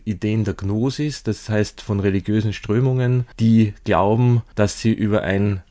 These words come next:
geheimes Wissen verfügen, das eben anderen nicht zur Verfügung steht. Äh, wenn man das ganz kurz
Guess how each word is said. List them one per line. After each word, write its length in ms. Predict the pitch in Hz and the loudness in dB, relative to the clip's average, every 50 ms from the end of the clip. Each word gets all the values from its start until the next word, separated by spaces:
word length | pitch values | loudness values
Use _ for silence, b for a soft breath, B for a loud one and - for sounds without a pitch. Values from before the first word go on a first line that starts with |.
| b b b | b b b
geheimes 560 | - 104 - 104 98 104 113 113 107 - - | -4 -2 0 0 2 2 4 2 2 2 0
Wissen 280 | 117 120 117 - - 113 | -2 -2 -2 -2 -4 -4
verfügen, 600 | - - 110 98 - - 110 107 107 107 113 107 | -2 -2 -4 -4 -4 -4 -2 -2 0 0 -2 -2
das 240 | 92 104 98 - - | -2 -2 -4 -2 -2
eben 160 | 101 92 98 | -4 -4 -2
anderen 560 | - 90 98 104 110 101 92 98 95 95 92 87 | -4 -4 -2 -2 -2 0 0 -2 -2 -2 -4 -6
nicht 280 | 104 104 - - - | -8 -8 -8 -10 -10
zur 100 | - 104 | -10 -10
Verfügung 480 | - - 98 85 - 98 87 92 87 82 | -6 -6 -8 -8 -6 -8 -6 -6 -8 -8
steht. 380 | - - - 71 71 69 - _ _ B B B B B B B B B B B B | -10 -10 -10 -10 -10 -12 -14 _ _ B B B B B B B B B B B B
Äh, 220 | - 98 98 95 | -4 -2 -2 0
wenn 100 | 98 110 | 2 2
man 160 | 113 117 113 | 2 2 2
das 160 | 110 117 113 - | 2 0 0 0
ganz 260 | - 127 139 131 - | 0 0 0 -2 -2
kurz 400 | - - 139 120 - - - | 0 0 0 0 0 -6 -12